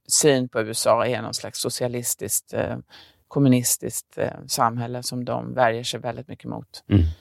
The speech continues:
Speaker 1: Eh, och att det då blir U S A i princip kuppat av vänsterextremister.
Speaker 2: Mm.
Speaker 1: Det är ju intressant, tycker jag, eftersom det, den stora debatten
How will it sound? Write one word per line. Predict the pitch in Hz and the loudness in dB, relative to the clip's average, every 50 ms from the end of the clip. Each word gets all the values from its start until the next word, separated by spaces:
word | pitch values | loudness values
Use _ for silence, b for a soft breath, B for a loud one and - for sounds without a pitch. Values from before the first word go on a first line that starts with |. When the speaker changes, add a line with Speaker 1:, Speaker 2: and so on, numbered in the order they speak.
| B B - | B B 0
Speaker 1:
Eh, | 135 131 123 120 | 4 4 4 4
och | 120 - | 4 2
att | 131 - - | 2 2 2
det | 131 127 123 123 120 | 2 2 2 2 0
då | 120 135 135 123 120 | -2 0 0 0 0
blir | 131 127 120 | 0 -2 -2
U | 113 | -2
S | 117 - - | -2 -4 -4
A | 117 107 110 | -4 -4 -6
i | 113 | -6
princip | - - 135 135 - 120 - - | -8 -6 -6 -4 -4 -6 -6 -8
kuppat | - 139 - _ - 139 123 - - | -8 -8 -8 _ -4 -4 -4 -4 -4
av | - - 113 113 131 123 117 b b b b b b b b b b - | -4 -4 -4 -4 -6 -8 -8 b b b b b b b b b b -2
vänsterextremister. | 123 123 135 123 117 - - 123 117 - - 123 123 147 185 - - - - - B B B B | 2 4 4 4 4 2 -2 -4 -4 -4 -4 -2 0 0 0 -2 -6 -12 -14 -18 B B B B
Speaker 2:
Mm. | - 95 85 | 4 6 8
Speaker 1:
Det | 185 | 8
är | 214 | 8
ju | 240 | 6
intressant, | 262 - 214 - - 139 143 - | 6 4 2 2 2 2 0 0
tycker | 151 - 143 | -2 2 4
jag, | 127 131 | 4 4
eftersom | 131 - - 139 - 160 147 139 147 - - | 4 2 -2 0 2 4 4 4 2 0 -2
det, | 147 151 147 147 131 - | 2 4 4 4 4 2
den | - 139 147 147 143 143 139 | 0 2 2 4 4 2 0
stora | 131 - - 156 139 147 151 | -2 0 0 2 2 4 4
debatten | 170 185 170 147 135 - - 147 143 | 4 4 4 4 2 2 -2 -4 -2